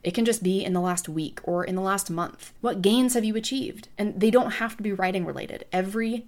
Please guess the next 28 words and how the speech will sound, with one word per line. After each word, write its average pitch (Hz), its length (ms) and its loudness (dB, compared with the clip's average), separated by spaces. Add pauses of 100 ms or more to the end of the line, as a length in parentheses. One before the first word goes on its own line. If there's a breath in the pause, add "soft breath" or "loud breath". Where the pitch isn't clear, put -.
gain 165 500 -2
counts. - 520 -6 (160)
Make 190 160 2
sure 269 260 2
you 196 240 0
know 175 260 2
what 170 300 -2
they 151 140 -6
are. - 340 -8 (380)
That's 175 180 2
it 285 160 4
for 202 80 0
today's 185 260 2
episode. 202 540 2 (140)
Thanks 185 180 -2
for 190 100 0
joining 190 280 2
me, 359 200 2
and 247 240 0
remember, 233 600 0
the 175 80 -8
first - 260 0
draft 311 400 2
is 165 100 -6
supposed - 340 -4
to 226 60 -2
be 220 120 0
garbage. - 580 -6